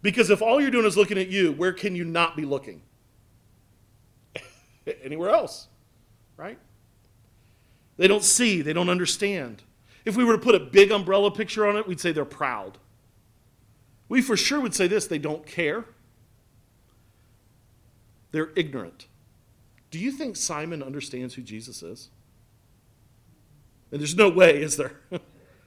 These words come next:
There's no way he grasps what he's in the presence of God.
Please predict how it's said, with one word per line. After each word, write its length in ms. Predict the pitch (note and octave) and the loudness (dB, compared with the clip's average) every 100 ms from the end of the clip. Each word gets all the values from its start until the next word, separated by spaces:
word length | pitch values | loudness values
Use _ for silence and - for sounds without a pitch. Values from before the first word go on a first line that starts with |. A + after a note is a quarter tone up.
| _ | _
There's 240 | A#3 G#3 D4 | 2 2 8
no 200 | C4+ C4+ | 8 10
way 540 | C#4 B3 G3 F3 F3 - _ _ _ | 8 8 6 4 -2 -14 _ _ _
he 300 | _ - G#3+ | _ 4 4
grasps 420 | F3+ A3 A3 - | 6 6 6 4
what 80 | F3+ | -4
he's 140 | F3 | -2
in 120 | G#3+ | -2
the 60 | F#3 | -2
presence 480 | - - G3 A#3+ - | -2 2 2 0 -8
of 140 | C3+ | -6
God. 460 | - A#3 C4 - | -4 -2 -4 -10